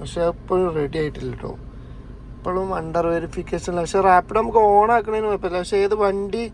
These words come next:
നമ്മളെ പഴയ വണ്ടിയാണോ ഇതിൽ കാണിക്കുക on ആക്കുമ്പോൾ അറിയില്ല. just ഒന്ന് നോക്കണം എന്തായാലും. ഇപ്പം അടക്കട്ടെ. ഇപ്പം ഇന്നിപ്പോൾ Uber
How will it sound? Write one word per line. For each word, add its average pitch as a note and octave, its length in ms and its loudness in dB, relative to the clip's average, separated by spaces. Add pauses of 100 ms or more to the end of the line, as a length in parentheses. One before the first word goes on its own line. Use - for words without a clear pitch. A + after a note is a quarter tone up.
(480)
നമ്മളെ F#3+ 260 -6
പഴയ F#3 400 2
വണ്ടിയാണോ G3 640 2 (140)
ഇതിൽ F#3+ 180 -4 (100)
കാണിക്കുക D#3+ 480 -6
on - 140 -8
ആക്കുമ്പോൾ - 340 -10 (120)
അറിയില്ല. A#2+ 340 -12
just - 180 -12 (100)
ഒന്ന് F3+ 120 -4
നോക്കണം D3+ 480 -6 (220)
എന്തായാലും. C#3+ 340 -6 (400)
ഇപ്പം - 160 2
അടക്കട്ടെ. E3 340 2
ഇപ്പം E3+ 220 -2
ഇന്നിപ്പോൾ F3 340 0 (1040)
Uber F3 240 0